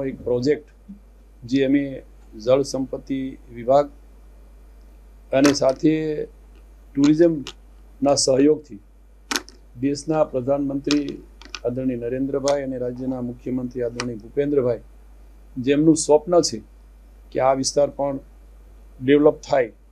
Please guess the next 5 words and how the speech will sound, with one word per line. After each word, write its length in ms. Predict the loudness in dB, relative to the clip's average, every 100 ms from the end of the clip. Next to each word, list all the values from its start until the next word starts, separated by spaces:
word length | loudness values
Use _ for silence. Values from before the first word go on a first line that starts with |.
| -20 -20 _ _
એના 260 | -4 0 0
ભાગરૂપે 520 | 0 -2 -4 -2 -2 0 -4 -10 -20 -20 -20 -20 -20 -20 -20 -12 2
અમે 200 | 4 4 2
આ 200 | 2 2 -2 -8 -20 -2
મોકરસાગર 640 | 0 2 0 0 0 0